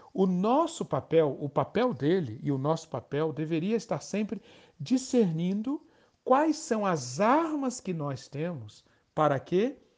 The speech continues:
Para lutar contra e destruir essas fortalezas. E como nós sabemos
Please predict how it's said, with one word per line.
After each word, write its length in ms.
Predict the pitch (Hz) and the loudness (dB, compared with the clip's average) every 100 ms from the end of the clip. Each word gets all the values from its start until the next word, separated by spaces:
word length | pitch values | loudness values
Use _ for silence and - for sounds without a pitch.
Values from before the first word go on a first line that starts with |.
| _ _ _ _ | _ _ _ _
Para 220 | 185 185 | 4 4
lutar 840 | 180 208 - _ - 226 294 - - | 4 2 -4 _ 0 2 0 -4 -2
contra 540 | - 160 185 - 226 247 - _ | 4 4 4 -2 -4 -6 -16 _
e 80 | 190 | -4
destruir 840 | 156 151 311 320 - 294 254 277 330 | -2 4 4 4 2 4 6 6 6
essas 320 | 254 220 190 | 4 -2 -6
fortalezas. 920 | - 196 190 233 180 170 147 127 - _ _ _ - | -6 -6 -4 -4 -2 -4 -6 -12 -18 _ _ _ -4
E 80 | |
como 300 | 226 359 370 | 0 0 2
nós 180 | 320 294 | 2 2
sabemos 580 | - 247 220 247 247 - | 2 2 2 2 0 -4